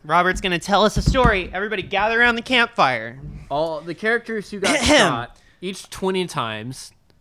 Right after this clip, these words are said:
Speaker 2: they, they, they, they mentioned that specifically in the film.
Speaker 1: And there was a million to one chance that they would live, but they did.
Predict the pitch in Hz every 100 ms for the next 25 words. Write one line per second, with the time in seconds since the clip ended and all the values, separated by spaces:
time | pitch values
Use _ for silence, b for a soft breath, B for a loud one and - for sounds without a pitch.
0 | _ 139 135 127 135 131 131 123 - -
1 | - - - - 147 147 175 185 165 151
2 | - 135 190 185 180 175 156 139 - 98
3 | 90 _ _ _ _ _ 185 180 180 160
4 | 160 175 202 233 220 208 208 208 208 185
5 | 185 175 180 175 170 151 127 - 302 302
6 | 302 233 180